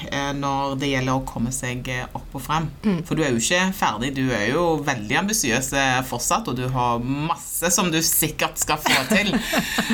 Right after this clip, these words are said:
Speaker 1: Eh, men, men hva ville du, hva, hva tenker du er viktig når man skal opp og frem?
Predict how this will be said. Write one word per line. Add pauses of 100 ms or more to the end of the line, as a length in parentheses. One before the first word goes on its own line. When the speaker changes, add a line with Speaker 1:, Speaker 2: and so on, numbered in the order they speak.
Speaker 1:
Eh,
men, (100)
men (480)
hva
ville
du,
hva,
hva
tenker
du
er
viktig
når
man
skal (240)
opp
og
frem?